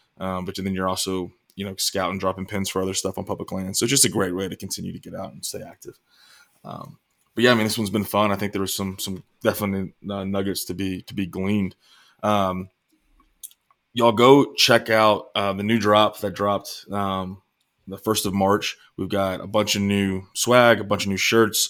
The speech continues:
some different colors of some classic designs, uh, one new design. We've got some new, uh, new hats, a cou-, couple of which are perfect for turkey hunting. We've got our, uh, Realtree, um, original, which is a turkey pattern, and our Realtree Bottomlands, now two different hat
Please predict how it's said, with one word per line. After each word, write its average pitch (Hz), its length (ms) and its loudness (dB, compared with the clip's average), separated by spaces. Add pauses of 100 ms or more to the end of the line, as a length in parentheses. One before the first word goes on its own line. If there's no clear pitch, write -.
some 107 100 -4
different 104 260 -8
colors 101 300 0
of 95 60 -4
some 98 140 -6
classic 101 280 -2
designs, 101 540 -4 (260)
uh, 95 160 -2
one 98 260 -2
new 98 140 0
design. 98 460 0 (400)
We've 95 100 -4
got 98 180 4
some 95 180 -4
new, 98 360 -4 (240)
uh, 98 220 -2
new 98 160 0
hats, 117 480 2 (520)
a - 120 -6
cou-, - 220 -6
couple 107 300 2
of 101 60 4
which 101 160 2
are 98 40 -4
perfect 101 320 0
for 95 100 -10
turkey 107 320 0
hunting. 107 400 2
We've 98 120 -4
got 98 140 2
our, 90 180 -2 (300)
uh, 92 220 -2
Realtree, 98 420 -4 (640)
um, 90 380 -4
original, 107 480 4
which 98 160 -2
is 95 80 -4
a 98 60 -2
turkey 101 280 -4
pattern, 101 340 2
and 98 240 -4
our 95 80 -2
Realtree 95 400 -6
Bottomlands, 95 540 0
now 95 140 -2
two - 180 -4
different 92 280 -6
hat 95 240 -6